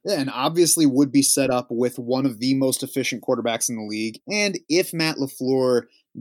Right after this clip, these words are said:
does bring over any of what the Rams had over the past two years, we've seen plenty of value from all three Rams wide receivers, even at not high, uh, passing volume levels for the whole offense. The other guys that play, Jamon Moore,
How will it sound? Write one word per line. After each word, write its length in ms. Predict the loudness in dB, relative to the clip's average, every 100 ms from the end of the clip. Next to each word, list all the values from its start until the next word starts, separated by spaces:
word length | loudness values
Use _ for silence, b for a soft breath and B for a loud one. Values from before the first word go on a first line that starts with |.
| -4
does 340 | 2 6 4
bring 320 | 4 0 0 2
over 380 | 0 0 -4 -4
any 240 | 0 2
of 120 | 0
what 180 | 0 -2
the 120 | -2
Rams 400 | -4 -4 -4 -2 -2
had 220 | 0 -2
over 140 | -4
the 80 | -8
past 320 | -6 -4 -4
two 140 | -4 -2
years, 440 | 0 0 0 -2 b b -2
we've 180 | 0 2
seen 300 | 2 0 -2
plenty 480 | -2 0 0 2 0
of 140 | 2
value 400 | 0 0 0 -2
from 180 | -4 -14 -6
all 240 | -2 -2
three 320 | -2 -2 -2
Rams 360 | 0 -2 -4 -6
wide 200 | -4 -4
receivers, 580 | -4 -4 -2 -2 -4 -4 b b -4
even 320 | 0 2 0 -2
at 380 | -2 0 -2 -10 _ _
not 440 | -8 -4 -2 -4 -6
high, 640 | -10 -8 -4 -4 -4 -6 -8 _ _
uh, 200 | -8 -6 -6
passing 460 | -4 -2 -2 -2
volume 340 | -4 -4 -6 -8
levels 380 | -8 -8 -10 -10
for 140 | -10
the 100 | -10
whole 320 | -8 -8 -10
offense. 460 | -14 -18 -20 -20 -20 _ -2
The 80 | 4
other 120 | 4
guys 240 | 6 2
that 120 | 2 0
play, 240 | 4 4
Jamon 320 | 4 0 2
Moore, 380 | 4 4 4 2